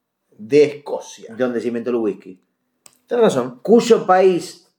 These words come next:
Speaker 2: Uruguay, es el que toma más en el mundo.
Speaker 1: <laughs> Cuyo país, Uruguay.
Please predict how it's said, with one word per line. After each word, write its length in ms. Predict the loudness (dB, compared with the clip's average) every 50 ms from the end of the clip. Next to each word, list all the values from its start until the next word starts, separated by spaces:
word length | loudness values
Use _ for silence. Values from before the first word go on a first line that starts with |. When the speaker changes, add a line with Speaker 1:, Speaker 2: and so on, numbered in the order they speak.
| _ _ _ _
Speaker 2:
Uruguay, 720 | -2 0 0 0 0 -2 -2 -2 -4 -4 -4 -8 -10 -12 _ _ _
es 340 | -12 -12 -12 -12 -14 _ _ _ -14
el 220 | -12 -12 -12 -10
que 260 | -10 -10 -10 -10 -10 -16 -20 -20 -20 _ _ -8
toma 340 | -8 -8 -6 -6 -6 -8 -6
más 360 | -6 -6 -6 -6 -6 -10 -12 -8
en 160 | -4 -4 -4 -4
el 140 | -6 -6
mundo. 420 | -8 -8 -10 -10 -10 -12 -12 -12 -10
Speaker 1:
<laughs> 40 | -10
Cuyo 320 | -10 -6 -2 -2 -2 -2
país, 360 | 0 0 0 0 -2 -6 -8 -10
Uruguay. 680 | -8 -4 -2 0 0 0 0 0 -2 -4 -6 -10 -12